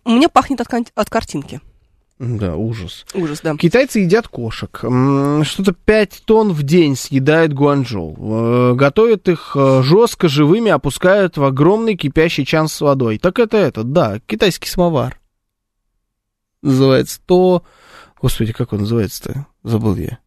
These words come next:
Speaker 2: Китай-, ну, короче, да, китайский самовар. Гигантский чан с водой, с бульоном, туда сразу всё кидаешь, оттуда достаёшь, ешь. Это китайское блюдо.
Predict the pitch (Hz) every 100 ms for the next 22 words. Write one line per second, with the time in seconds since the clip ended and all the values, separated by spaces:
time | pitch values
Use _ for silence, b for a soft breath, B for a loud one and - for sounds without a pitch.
0 | _ _ - 156 208 349 453 415 294 302
1 | 262 247 277 254 - - 220 185 127 -
2 | _ 165 160 170 190 233 - 147 165 180
3 | - 135 160 170 147 123 147 185 127 120
4 | 117 - 110 104 - 101 - 117 185 -
5 | - b b b b 104 123 123 127 123
6 | 123 139 180 107 147 - - 117 110 151
7 | 175 196 208 196 190 - 143 131 160 156